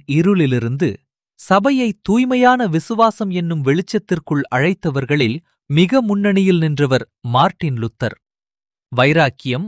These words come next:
உறுதி, பக்தி ஆகியவைகளுடன் தேவனைப் பற்றிய பயமேயன்றி வேறு பயமெதையும் அறியாதவராகவும், பரிசுத்த வேதாகமத்தையன்றி வேறு ஒன்றையும் தமது சமய விசுவாசத்தின் அஸ்திவாரமாக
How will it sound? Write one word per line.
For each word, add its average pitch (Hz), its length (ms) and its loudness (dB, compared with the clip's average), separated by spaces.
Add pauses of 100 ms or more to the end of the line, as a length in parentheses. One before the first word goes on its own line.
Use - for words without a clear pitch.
(160)
உறுதி, 139 460 0 (340)
பக்தி 175 460 0
ஆகியவைகளுடன் 151 920 0 (420)
தேவனைப் 254 560 2
பற்றிய 220 380 -2
பயமேயன்றி 208 1000 2
வேறு 185 440 2
பயமெதையும் 214 800 0
அறியாதவராகவும், 160 1040 0 (520)
பரிசுத்த 240 520 2
வேதாகமத்தையன்றி 202 1080 0 (120)
வேறு 185 420 2
ஒன்றையும் 156 560 0 (420)
தமது 185 340 2
சமய 233 460 0
விசுவாசத்தின் 196 880 -2
அஸ்திவாரமாக 196 840 0